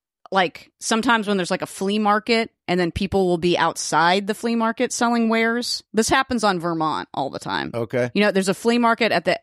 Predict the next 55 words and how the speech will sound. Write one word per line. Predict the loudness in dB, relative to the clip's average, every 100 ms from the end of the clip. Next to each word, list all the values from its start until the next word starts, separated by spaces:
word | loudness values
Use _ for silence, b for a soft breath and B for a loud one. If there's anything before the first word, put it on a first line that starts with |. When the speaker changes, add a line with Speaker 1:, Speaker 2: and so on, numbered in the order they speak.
| 0
Speaker 1:
L | 2 4
A | 2
City | 0 0 0
College, | 0 -2 -2 -6 -8 -14 -6
like, | -4 0
every | 0 0
Speaker 2:
And |
then |
Speaker 1:
Saturday. | 2 4 4 4
Speaker 2:
you're | 2
gonna | 2
set | -2 2 2
up | 2 0
on | 0
the | -2
sidewalk | 0 0 2 2 2 4
Speaker 1:
And | 4
then | 4
Speaker 2:
outside? | 4 0 -2 -4
Speaker 1:
people | -4 0 0
sell | 2 2
stuff | 2 0
on | -2
the | 0
sidewalk. | 0 2 0 -2
What | 2 4
Speaker 2:
I |
Speaker 1:
if | 8
I | 6
Speaker 2:
bet |
Speaker 1:
was | 6 2
just | 0 4
Speaker 2:
I, |
Speaker 1:
on | 4 2
Speaker 2:
I, |
Speaker 1:
the | -2
sidewalk | 0 0 0 -4 -4 0
Speaker 2:
I | 2
Speaker 1:
selling | 2 0
Speaker 2:
think | 0
Speaker 1:
it? |
Speaker 2:
even | 0 2
those | 2 2
spots | -2 0 2 2 2
on | 2
the | 2
sidewalk | 2 2 4 2 0 0 -2
are | -2
highly | -4 -4 -2 -2 -4
sought | 0 2 4
after | 4 2 0 0
by | 2 2
the | 0 -4 _ 0
regulars. | 0 2 0 0 -6 -14 _ _
Speaker 1:
True. | -6 -2 -2